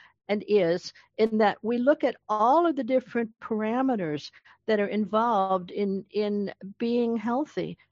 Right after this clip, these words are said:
all of them. It's not just one, it's all of them. And, and the importance of realizing, I mean, I remember lying in the hospital with a broken neck,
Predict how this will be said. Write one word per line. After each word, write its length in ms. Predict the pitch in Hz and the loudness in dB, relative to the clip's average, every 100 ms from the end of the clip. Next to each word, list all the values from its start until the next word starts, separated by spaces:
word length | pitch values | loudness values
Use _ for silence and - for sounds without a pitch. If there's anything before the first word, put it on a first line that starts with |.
| _ | _
all 320 | - 277 349 | 2 4 4
of 100 | 254 | 2
them. 220 | 185 156 185 | -2 -6 -6
It's 160 | - | -2
not 220 | 269 302 | 0 0
just 240 | - 330 - | 0 -2 -2
one, 440 | 185 175 156 160 - _ _ | 0 0 0 -6 -10 _ _
it's 180 | 247 - | -2 0
all 260 | 240 320 | 0 2
of 120 | 339 202 | 0 -2
them. 320 | 165 151 147 - _ - | -6 -8 -12 -14 _ -2
And, 200 | 226 214 | -2 0
and 160 | 208 233 | -2 2
the 80 | 226 | 2
importance 720 | 226 226 - 311 311 262 208 | 2 -6 -2 2 2 2 -4
of 160 | 233 208 226 - | -4 -4 -8 -8
realizing, 680 | 214 269 269 240 196 180 185 - - _ | -2 2 4 4 2 0 -4 -8 -20 _
I 80 | - | 0
mean, 220 | 285 285 | 2 4
I 80 | 269 | 6
remember 500 | 349 370 294 254 247 | 6 6 4 4 2
lying 320 | 220 220 240 | 2 2 2
in 80 | 226 | 0
the 80 | 220 | 2
hospital 520 | 220 214 220 - 196 | 2 0 -2 -2 -2
with 160 | 185 185 | -2 -4
a 40 | |
broken 440 | 185 202 202 226 202 | 0 2 2 -2 -2
neck, 360 | 165 143 - | -2 -6 -14